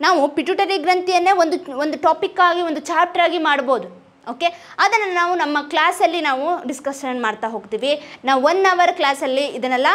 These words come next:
ಫುಲ್ಲು ಡೀಟೇಲ್ ಆಗಿ ಸ್ಟಡಿ ಮಾಡೋಕ್ಕಾಗೋದಿಲ್ಲ. ಅದಕ್ಕೋಸ್ಕರನೇ ಹೇಳಿರೋದು, ನಮ್ಮ ಕ್ಲಾಸಸ್‌ಗಳಿಗೆ ಅಟೆಂಡ್ ಆಗ್ತಾ ಹೋಗ್ಬೇಕು. ಓಕೆ, ನೆಕ್ಸ್ಟ್ ಹೋಗೋಣ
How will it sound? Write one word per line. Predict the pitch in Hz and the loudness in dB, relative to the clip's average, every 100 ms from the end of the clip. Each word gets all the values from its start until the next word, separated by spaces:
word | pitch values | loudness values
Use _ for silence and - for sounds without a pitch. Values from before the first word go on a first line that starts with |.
| 466 - - - _ - | 0 -10 -20 -20 _ -18
ಫುಲ್ಲು | - 320 320 302 | -4 0 2 2
ಡೀಟೇಲ್ | 269 269 277 | 0 0 0
ಆಗಿ | 262 262 | 0 -2
ಸ್ಟಡಿ | 262 240 | -4 -4
ಮಾಡೋಕ್ಕಾಗೋದಿಲ್ಲ. | 233 220 240 240 226 233 415 - - | -2 -2 0 -2 -2 0 -2 -4 -6
ಅದಕ್ಕೋಸ್ಕರನೇ | 277 - 359 370 370 349 330 | -2 0 0 0 -2 0 2
ಹೇಳಿರೋದು, | 294 277 269 370 | 2 2 2 0
ನಮ್ಮ | 302 285 - - 247 | 2 -2 -4 -8 -4
ಕ್ಲಾಸಸ್‌ಗಳಿಗೆ | 311 302 302 294 262 254 339 - - - | 0 -2 -2 -6 -6 0 0 0 -10 -10
ಅಟೆಂಡ್ | 220 240 233 | -8 -6 -4
ಆಗ್ತಾ | 208 202 214 | -4 -6 -8
ಹೋಗ್ಬೇಕು. | 196 180 196 370 - - | -8 -6 0 2 0 -10
ಓಕೆ, | - 392 | -2 2
ನೆಕ್ಸ್ಟ್ | 381 392 - | 2 0 -4
ಹೋಗೋಣ | 294 208 | -2 -2